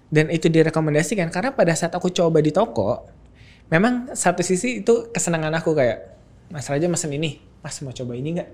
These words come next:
Saya pengen mendivine, menredi-, karena saya da-, secara pribadi saya punya misi meredefinisi kopi Indonesia itu seperti apa. Rasa yang Indonesia itu seperti apa, cara seduh yang Indonesia seperti apa. Dan akhirnya ngobrol-ngobrol-ngobrol pas dikasih nih,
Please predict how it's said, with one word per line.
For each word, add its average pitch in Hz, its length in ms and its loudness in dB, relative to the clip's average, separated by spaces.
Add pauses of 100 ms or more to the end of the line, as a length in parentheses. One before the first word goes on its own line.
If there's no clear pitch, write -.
(560)
Saya 208 260 -2
pengen 175 320 -2
mendivine, 147 720 2 (120)
menredi-, 156 440 0
karena 196 320 0
saya 202 380 2
da-, 156 280 0
secara 147 380 0
pribadi 143 400 0
saya 185 240 -2
punya 156 320 -4
misi 139 240 -4
meredefinisi 143 720 -2
kopi 151 240 -2
Indonesia 127 320 -6
itu 131 160 -8
seperti 127 320 -10
apa. - 240 -12 (220)
Rasa 147 420 -6
yang 147 240 -6
Indonesia 151 480 -4
itu 196 80 -8
seperti 175 320 -12
apa, 117 140 -10
cara 156 280 -4
seduh 156 280 0
yang 151 180 -4
Indonesia 143 240 -8
seperti 156 340 -10
apa. - 300 -10 (1120)
Dan 139 260 2
akhirnya 180 400 0 (320)
ngobrol-ngobrol-ngobrol 143 880 2
pas 190 140 4
dikasih 147 360 4
nih, 233 140 2